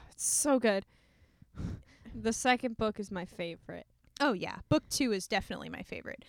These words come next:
Speaker 1: Yeah.
Speaker 2: Book three, I'm like, "Okay, but I have to know what
Speaker 1: Yeah.
Speaker 2: happens."
Speaker 1: Like, "Okay, but, like, what?"
Speaker 2: Yeah. So our historical journeys,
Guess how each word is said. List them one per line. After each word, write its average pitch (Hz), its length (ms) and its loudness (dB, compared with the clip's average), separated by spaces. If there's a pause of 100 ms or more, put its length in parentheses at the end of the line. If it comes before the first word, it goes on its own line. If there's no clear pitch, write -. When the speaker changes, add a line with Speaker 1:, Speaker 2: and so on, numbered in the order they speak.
Speaker 1:
Yeah. 190 140 2
Speaker 2:
Book 427 160 8
three, 320 320 2
I'm 285 120 4
like, 226 240 -2
"Okay, 277 200 8
but 226 100 4
I 269 60 4
have 269 220 6
to 277 100 6
know 240 120 4
what 247 120 0 (260)
Speaker 1:
Yeah. 254 360 10
Speaker 2:
happens." 202 460 -2
Speaker 1:
Like, 233 180 2
"Okay, 311 440 4
but, 240 160 4
like, 240 220 4
what?" 240 420 8 (840)
Speaker 2:
Yeah. 247 240 2 (140)
So 277 260 4
our 262 160 6
historical 330 560 2
journeys, 196 540 -4